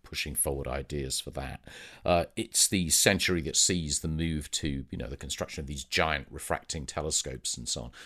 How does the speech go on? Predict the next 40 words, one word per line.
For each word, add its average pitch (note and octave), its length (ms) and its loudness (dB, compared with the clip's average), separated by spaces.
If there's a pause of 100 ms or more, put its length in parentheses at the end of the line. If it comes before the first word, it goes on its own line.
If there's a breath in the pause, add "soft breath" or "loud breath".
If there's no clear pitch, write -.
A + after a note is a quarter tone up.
studying E2+ 640 6
objects - 460 -2
like, C#2+ 380 -4
uh, C#2+ 180 -2
binary F#2 480 4
stars, C2 420 -2
trying C2+ 260 -6
to C#2+ 100 -4
see - 140 0
them C#2+ 180 -4
orbit C#2+ 200 -4
round C#2+ 220 -4
another C#2+ 300 -6
to - 160 -10
weigh E2 380 2
the A#1+ 100 -4
stars A#1 460 -4
for - 60 -10
the A1 60 -10
first - 300 -8
time. - 180 -6 (280 loud breath)
So - 120 2
what C#3+ 100 8
I A3+ 120 6
often C#3+ 240 0
think B2 320 0
about C2+ 360 -4
in D#2+ 60 -6
the D#2 80 -2
nineteenth G#2 440 0
century, - 420 -6
and, A#2+ 100 4
and B2 200 8
of F#2 120 2
course - 240 2
photography D#2+ 540 2
as C2+ 100 -8
well, C#2 160 -2
that's - 160 -8
an C#2 60 -10